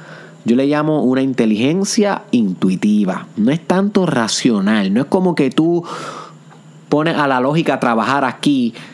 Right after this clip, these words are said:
de, tú sabes, dictaminando lo que es ser sensible y lo que no. Aunque eso sí, ¿verdad? Eso, eh, contribuye, pero es más intuitivo. La sensibilidad es como algo más espiritual,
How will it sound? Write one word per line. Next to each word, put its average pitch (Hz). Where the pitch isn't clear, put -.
de, 98
tú 131
sabes, 117
dictaminando 117
lo 139
que 139
es 135
ser 139
sensible 123
y -
lo 110
que 104
no. 101
Aunque 139
eso 254
sí, 165
¿verdad? 135
Eso, 156
eh, 127
contribuye, 151
pero 196
es 180
más 196
intuitivo. 131
La 120
sensibilidad 135
es 170
como 151
algo 151
más 156
espiritual, 101